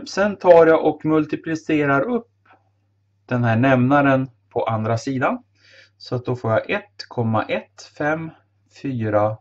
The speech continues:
sju L ett multiplicerat med cosinus fyrtionio komma en grader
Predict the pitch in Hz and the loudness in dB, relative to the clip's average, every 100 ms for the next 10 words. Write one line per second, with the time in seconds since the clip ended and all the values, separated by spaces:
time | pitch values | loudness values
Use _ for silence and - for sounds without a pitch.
0 | _ _ - - 139 214 247 _ _ _ | _ _ -12 -2 0 -2 -6 _ _ _
1 | _ _ _ 110 101 - - 247 - - | _ _ _ -4 -4 -2 -4 -4 -8 -20
2 | - _ - 139 147 143 143 147 139 - | -20 _ -10 -4 -4 -4 -8 -4 -6 -2
3 | 123 120 117 - 113 107 - - 123 120 | 0 0 -2 -4 -2 -2 -2 -4 -4 -4
4 | - 113 127 185 220 - - _ _ _ | -6 -4 -4 -4 -4 -6 -18 _ _ _
5 | _ _ _ _ 123 120 - 120 113 110 | _ _ _ _ -4 -4 -6 -4 -2 -2
6 | - 117 110 101 104 104 104 101 104 - | -2 -2 -2 -2 -4 -4 -6 -4 -4 -4
7 | 104 98 98 104 123 120 135 233 | -4 -4 -4 0 0 2 0 -4